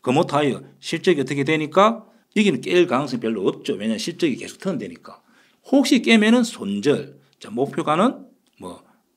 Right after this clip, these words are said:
이십 프로, 삼십 프로 이렇게 A안,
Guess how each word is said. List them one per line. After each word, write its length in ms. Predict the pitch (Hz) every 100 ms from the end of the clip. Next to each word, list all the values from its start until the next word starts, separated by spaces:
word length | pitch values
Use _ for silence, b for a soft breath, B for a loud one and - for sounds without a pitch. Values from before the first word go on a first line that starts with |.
| _ _ _ -
이십 200 | 104 -
프로, 140 | 110
삼십 340 | - 127 - -
프로 120 | - _ _
이렇게 680 | 175 185 190 - 98 98 _ _ _ _ _ _ _ -
A안, 520 | 190 170 185 233 -